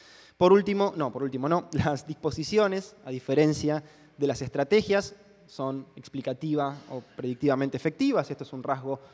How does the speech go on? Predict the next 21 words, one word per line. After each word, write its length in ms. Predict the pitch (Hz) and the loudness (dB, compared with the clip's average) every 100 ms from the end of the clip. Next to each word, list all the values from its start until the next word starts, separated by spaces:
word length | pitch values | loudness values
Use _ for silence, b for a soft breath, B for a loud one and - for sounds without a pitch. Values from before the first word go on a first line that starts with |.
| b b b b _ _ | b b b b _ _
propio 380 | 156 151 147 139 | 8 8 8 2
de 100 | 127 | 2
cualquier 420 | 123 123 135 123 | 0 2 2 0
posición 580 | - - 120 131 143 135 | -6 -8 -6 -4 -4 -2
necesitarista, 800 | 123 - 135 135 147 160 - 131 | -2 -4 0 4 6 4 0 -4
no, 200 | 120 113 | -4 -10
no 240 | 120 120 | -14 -14
hace 140 | 117 120 | -12 -10
falta 380 | 120 117 110 104 _ _ _ _ - | -8 -8 -10 -14 _ _ _ _ -12
desarrollar 480 | 107 123 127 170 | -8 -4 -2 0
mucho. 360 | 185 196 196 196 B B B | 2 0 0 -4 B B B
Y 120 | 220 294 | -2 0
además, 560 | 269 185 180 170 - - - - _ _ _ _ _ _ - | 2 2 2 0 -4 -16 -20 -20 _ _ _ _ _ _ -6
y 120 | 127 | -2
esto 200 | 131 139 | 0 4
va 80 | 131 | 4
a 40 | |
constituir 840 | 123 135 - 127 127 135 139 - - - | 4 -4 -6 -4 0 0 -2 -10 -20 -12
la 180 | 127 117 | -8 -2
parte 320 | 135 131 135 | 0 0 -4
más, 500 | 131 131 127 - - | -4 -4 -4 -12 -18